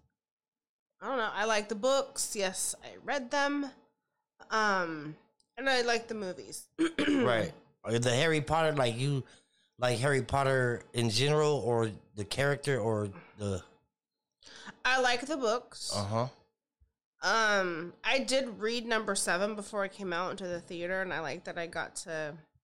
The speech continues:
Speaker 1: make it my own, I guess you can say.
Speaker 2: Right.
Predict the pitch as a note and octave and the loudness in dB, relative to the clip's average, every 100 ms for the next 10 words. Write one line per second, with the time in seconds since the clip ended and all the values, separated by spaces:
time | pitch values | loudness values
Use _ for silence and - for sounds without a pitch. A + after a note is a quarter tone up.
0 | _ _ _ - E3+ E3 F3 F3 - D3+ | _ _ _ -12 -10 -6 -6 -6 -6 -8
1 | E3+ G3+ - _ _ G#3+ G3+ G3+ - A#3+ | -6 -10 -14 _ _ -12 -12 -12 -14 -18
2 | A#3 B3 C#4 _ _ _ _ - F#2+ F2 | -20 -20 -20 _ _ _ _ -14 -10 -10